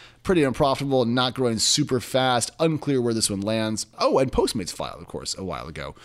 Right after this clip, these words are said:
Postmates is, uh, privately filed and then did nothing. What happens when you dual track and, and no one else is on the other track? Uh, Postmates.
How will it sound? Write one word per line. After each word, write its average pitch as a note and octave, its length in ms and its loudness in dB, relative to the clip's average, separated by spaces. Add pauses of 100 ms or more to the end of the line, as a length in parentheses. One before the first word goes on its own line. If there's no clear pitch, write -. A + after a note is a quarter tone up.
(280)
Postmates F3 400 2
is, B2 180 -6
uh, B2+ 200 2
privately C3 340 0
filed B2 320 2 (320)
and B2 140 -2
then A2 100 -2
did E2+ 220 -8
nothing. C3 340 2 (160)
What E3+ 160 2
happens F#3+ 300 2
when E3 80 0
you B2 80 0
dual D#3 260 4
track A#2 380 0
and, G#2+ 160 -6
and A#2 160 0
no C3 100 4
one C3 100 2
else A#2+ 220 2
is A#2 80 -4
on A#2 160 2
the A2 140 0
other G2 120 -2
track? E2 440 -6 (120)
Uh, A#1 120 -16 (100)
Postmates. - 560 -4